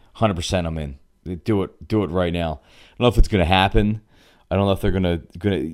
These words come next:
You said it earlier in the podcast. The Orioles butchered this 'cause they had to know whether or not they were gonna sign him, and everybody knew that, that he wasn't gonna resign there.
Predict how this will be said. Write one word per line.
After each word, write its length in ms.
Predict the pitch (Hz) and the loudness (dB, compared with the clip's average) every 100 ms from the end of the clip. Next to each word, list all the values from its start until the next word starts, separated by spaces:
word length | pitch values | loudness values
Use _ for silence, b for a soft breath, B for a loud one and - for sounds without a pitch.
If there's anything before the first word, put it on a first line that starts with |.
| 69 135 | -10 -2
You 160 | 170 | 0
said 180 | 180 170 | 4 4
it 60 | 131 | 6
earlier 320 | 123 117 104 | 6 6 4
in 80 | 92 | 2
the 60 | |
podcast. 520 | 82 80 71 58 - - 50 | 4 2 2 -6 -8 -14 -14
The 460 | 50 87 80 117 | -14 -14 -4 4
Orioles 380 | 127 135 117 87 | 6 6 4 0
butchered 500 | 82 - 98 - 69 | 2 6 6 4 -6
this 280 | 71 - - b b b - | -8 -8 -16 b b b -8
'cause 100 | 101 | 0
they 100 | 110 | 2
had 260 | 110 131 143 | 4 4 4
to 100 | 143 | 4
know 160 | 123 | 4
whether 300 | 117 113 107 | 6 6 6
or 40 | 101 | 4
not 200 | 98 95 | 4 4
they 80 | 95 | 2
were 80 | 90 | 2
gonna 180 | 90 87 | 0 0
sign 320 | 98 85 80 | 2 2 0
him, 80 | 80 | -2
and 100 | 80 | -2
everybody 380 | 113 110 101 95 | 2 4 4 4
knew 220 | 98 95 | 4 4
that, 240 | 87 80 | 2 0
that 140 | 90 82 | -2 0
he 60 | |
wasn't 280 | 82 92 90 | 0 0 0
gonna 120 | 82 80 | -4 -4
resign 480 | 85 85 80 76 | -4 -2 -2 -4
there. 240 | 64 - | -8 -12